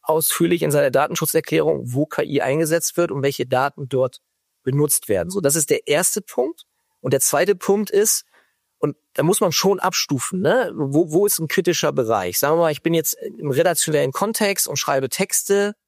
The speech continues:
Da habe ich vielleicht nicht unbedingt vertrauliche Informationen.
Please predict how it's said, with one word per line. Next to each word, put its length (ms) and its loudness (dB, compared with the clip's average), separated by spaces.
Da 160 -4
habe 160 -2
ich 100 -6
vielleicht 640 0
nicht 400 -2
unbedingt 480 0
vertrauliche 480 0
Informationen. 840 0